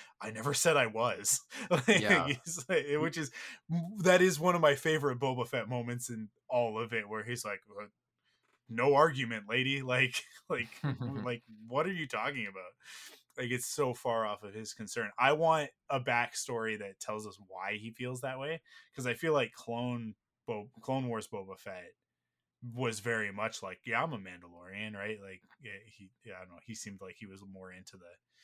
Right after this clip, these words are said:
Speaker 1: into that sort of, like, status vibe, right? So, I don't know, like, that's,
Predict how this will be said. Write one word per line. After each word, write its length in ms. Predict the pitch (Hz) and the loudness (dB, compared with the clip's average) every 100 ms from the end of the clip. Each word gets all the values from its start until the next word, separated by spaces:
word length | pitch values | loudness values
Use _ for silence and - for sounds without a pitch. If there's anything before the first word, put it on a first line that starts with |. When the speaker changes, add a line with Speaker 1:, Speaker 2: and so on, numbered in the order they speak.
| - - 90 127 | -20 -20 -10 -6
Speaker 1:
into 180 | 117 110 | -4 -2
that 320 | 98 92 - | -4 -6 -12
sort 200 | - 110 | -10 -8
of, 100 | 95 - | -10 -10
like, 160 | 107 - | -12 -8
status 520 | - 107 92 90 - | -6 -4 -4 -8 -12
vibe, 300 | 98 87 87 _ | -12 -16 -18 _
right? 280 | 107 92 117 _ _ _ - _ _ _ _ _ _ _ _ _ _ | -16 -14 -14 _ _ _ -20 _ _ _ _ _ _ _ _ _ _
So, 300 | - 127 101 87 - _ | -6 -2 -2 -6 -20 _
I 140 | - 143 | 0 2
don't 100 | 135 | 2
know, 80 | 135 | 2
like, 240 | 143 127 | 2 4
that's, 300 | 143 156 - | 4 4 0